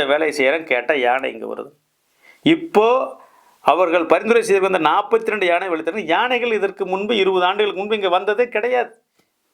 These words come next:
இல்ல வனத்துக்குள்ளதான் இருக்குது. புதிதாக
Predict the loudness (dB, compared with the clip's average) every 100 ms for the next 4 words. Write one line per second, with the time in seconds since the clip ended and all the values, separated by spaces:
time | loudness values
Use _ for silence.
0 | _ 0 2 4 2 2 2 4 4 2
1 | 0 -6 -8 _ _ _ _ _ _ _
2 | _ 2 4 4 4 4 4 2